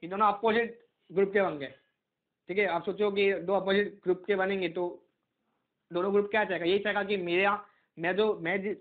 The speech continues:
मैं जिस group से belong करता हूँ वही group पूरे दुनिया में चले। अमेरिका चाहता था कि पूरी, पूरी दुनिया में डेमोक्रेटिक, democratic हो, democracy हो, सब लोग चुनाव से party जीते। और रशिया चाहता था कि नहीं, पूरी दुनिया में कम्युनिस्ट हो, एक party रहेगी,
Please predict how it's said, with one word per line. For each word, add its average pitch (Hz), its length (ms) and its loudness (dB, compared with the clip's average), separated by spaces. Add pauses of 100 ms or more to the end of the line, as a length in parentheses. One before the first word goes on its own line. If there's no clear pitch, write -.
मैं 170 180 0
जिस 202 120 0
group 180 180 0
से 202 120 0
belong 185 240 0
करता 190 200 -2
हूँ 170 100 0
वही 190 120 2
group 185 340 0
पूरे 185 200 -2
दुनिया 170 260 0
में 175 100 -2
चले। 147 200 0 (680)
अमेरिका 185 300 0
चाहता 202 200 -2
था 202 60 0
कि 202 120 0
पूरी, 190 320 -2 (340)
पूरी 196 160 4
दुनिया 185 200 2
में 196 120 -2
डेमोक्रेटिक, 185 680 -2 (100)
democratic 175 1000 -4
हो, 147 180 -10 (500)
democracy 202 480 0
हो, 143 80 -4 (520)
सब 190 160 -4
लोग 202 200 -2
चुनाव 202 280 0
से 208 240 2 (120)
party 175 280 0
जीते। 143 260 -10 (380)
और 156 100 0
रशिया 185 220 -4
चाहता 196 200 -2
था 196 120 0
कि 196 100 -2
नहीं, 190 180 -2
पूरी 180 200 2
दुनिया 180 180 -2
में 202 140 0
कम्युनिस्ट 202 480 -2
हो, 143 160 -10 (160)
एक 196 240 0
party 185 240 0
रहेगी, 202 360 -2